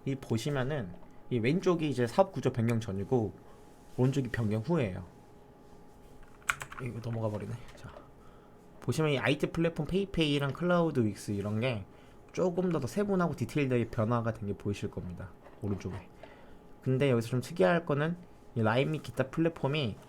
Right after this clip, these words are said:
없어요, 오른쪽에서는 아예. 아예 없습니다. 이걸 잘 기억해 주시기 바라고요.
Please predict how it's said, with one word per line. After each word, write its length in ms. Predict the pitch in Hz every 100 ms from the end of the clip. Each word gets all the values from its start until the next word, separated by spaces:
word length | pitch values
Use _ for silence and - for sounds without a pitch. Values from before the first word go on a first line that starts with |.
| -
없어요, 400 | 117 - 131 98 -
오른쪽에서는 440 | 101 101 101 98 95
아예. 280 | 101 107 - - - - - - - - - - - - - - - - - - - - - - -
아예 220 | - 113
없습니다. 580 | 117 - 107 90 - 156 - 104
이걸 160 | 107
잘 160 | 117 107
기억해 280 | 117 113 117
주시기 560 | 95 - 101 104 104 - - - -
바라고요. 540 | - 110 101 117 127